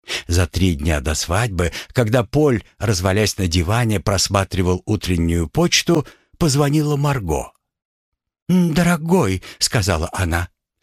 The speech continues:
«произошла неприятность. Помнишь девиц, которых мы недавно отослали в Рио? Так вот, они почему-то застряли в Марселе. Не пойму, в чем дело. Кажется, что-то с паспортами. Марсельский агент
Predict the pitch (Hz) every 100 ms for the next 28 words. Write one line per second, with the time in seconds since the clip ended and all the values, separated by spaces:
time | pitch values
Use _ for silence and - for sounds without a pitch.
0 | - - - 190 156 165 - 175 175 185
1 | - 170 123 71 - 85 - - - _
2 | _ - - - 214 190 135 - - 143
3 | 175 143 104 - - 139 123 135 - 156
4 | 180 147 123 143 170 - - 143 - 127
5 | 127 143 170 170 78 80 _ _ _ _
6 | - - - - 170 - 123 101 - -
7 | - 127 139 165 180 151 131 143 165 -
8 | 147 139 - 127 147 151 143 160 156 -
9 | 185 90 80 _ - - - - 160 143
10 | 131 120 120 123 120 151 147 139 147 71
11 | 76 - - - 151 156 - 170 147 147
12 | 127 139 - 160 - 175 - 160 85 85
13 | - _ _ - - - 135 117 143 127
14 | - - 117 117 143 160 -